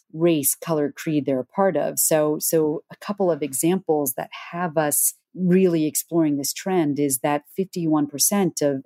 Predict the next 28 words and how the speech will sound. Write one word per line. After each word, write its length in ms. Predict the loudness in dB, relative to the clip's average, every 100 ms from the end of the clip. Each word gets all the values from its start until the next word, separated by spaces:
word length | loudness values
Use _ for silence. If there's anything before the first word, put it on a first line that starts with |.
| _
L 120 | -8
G 200 | -4 -6
B 160 | -4 -4
T 360 | -2 0 0
Q 260 | -2 -2 -2
plus 380 | 0 0 0 0
Americans 680 | 0 2 0 0 0 0 -4 -12 -20 _ -2
don't 340 | 2 4 2 -6 _
consider 480 | -2 0 0 0 0
themselves 560 | 0 0 0 -2 -4 -6
politically 420 | -4 -4 -2 -2
liberal, 480 | 0 -2 -2 -4 -8 _ _ _ 2
which 180 | 4 4
is, 160 | 0
we, 220 | 0 0 2
right. 260 | 2 2
So, 140 | 0 0
so 160 | 2
there's 220 | 2 0
like, 160 | 0 -2
oh, 360 | -2 -2 -2 -10 _ _
okay, 420 | -6 -2 -2 0 0
so 160 | -2
don't 240 | 0 0 2
make 160 | -2
assumptions 520 | -2 -2 -2 -2 0
there. 380 | 2 2 2 -2 0
Or 440 | 0 2 -2